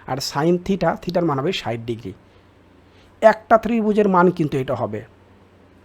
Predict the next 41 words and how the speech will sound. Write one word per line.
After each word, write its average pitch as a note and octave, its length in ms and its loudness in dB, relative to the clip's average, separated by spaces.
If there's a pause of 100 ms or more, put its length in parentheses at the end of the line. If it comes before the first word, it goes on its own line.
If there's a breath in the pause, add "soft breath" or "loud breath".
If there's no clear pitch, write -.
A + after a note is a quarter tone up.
(440)
একটা F3+ 280 0
ত্রিভুজের F3+ 500 -2
মান, E3 240 0
মান D#3 240 2
বসা C#3+ 200 -4
দিলে F3+ 300 0
নাইন B2+ 440 2
রুট C#3 260 -2
থ্রি C#3 180 -6
হবে, G#2+ 260 -4
কিন্তু D#3+ 360 -2 (440 loud breath)
আমি C#3+ 200 0
তো F#3 80 -2
জানি F3+ 180 2
মোট F3+ 280 2
ছয়টা D#3+ 460 -2
ত্রিভুজ C3+ 360 -4
হবে, A2 180 -8
তাহলে C3 200 -8
ছয় D#3+ 260 -2
দিয়ে E3+ 120 2
গুণ E3 260 2
দিবেন, E3 280 0 (300 loud breath)
ছয় C3+ 240 -2
নং D3+ 260 -2
চুয়ান্ন D#3+ 540 -2 (100)
রুট B2+ 300 -6
থ্রি C#3 240 -8
চলে A#2+ 220 -4
আসবে। G2 340 -8 (720 loud breath)
আপনি F3 200 -2
যদি F#3 260 -2
এই G3 160 2
সূত্র F3+ 300 -4
প্রয়োগ G3 340 0
করেন, C3+ 300 -2 (100)
এই D3+ 100 -6
ভিতরে D3 300 -2
যেটা C#3+ 160 -4
দেখতে C#3 240 -6
পাচ্ছেন A#2+ 300 -6